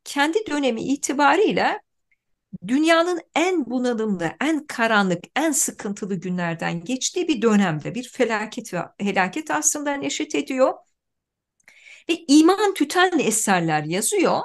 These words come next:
ve sarsıntı üstüne sarsıntı yaşayan insanımızı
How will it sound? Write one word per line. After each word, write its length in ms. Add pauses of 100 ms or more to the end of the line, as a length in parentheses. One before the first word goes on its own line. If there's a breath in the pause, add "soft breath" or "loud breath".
(680 soft breath)
ve 460
sarsıntı 760
üstüne 440
sarsıntı 680
yaşayan 580
insanımızı 1040